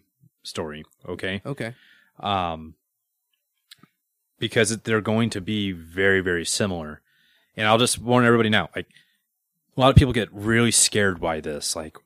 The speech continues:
Speaker 1: "Well, if it's this, there's so much the same, then, then how true is it?" Right? Just don't get scared. I promise you that there, there is a, there's a beauty in this, right? To the first point, there's a beauty.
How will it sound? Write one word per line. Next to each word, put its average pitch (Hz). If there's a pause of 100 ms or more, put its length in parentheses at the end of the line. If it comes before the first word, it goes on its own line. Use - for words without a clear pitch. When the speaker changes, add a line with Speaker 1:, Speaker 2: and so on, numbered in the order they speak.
Speaker 1:
"Well, 98
if -
it's -
this, - (120)
there's 95
so -
much 101
the -
same, 131
then, 85 (520)
then -
how 92
true 104
is 107
it?" -
Right? 101 (160)
Just -
don't 120
get 123
scared. 95
I 90
promise 107
you 101
that 95
there, 95
there 92
is 85
a, 92 (560)
there's 107
a 113
beauty 104
in 87
this, 85
right? 95 (140)
To -
the 101
first 98
point, 80
there's 87
a 90
beauty. 90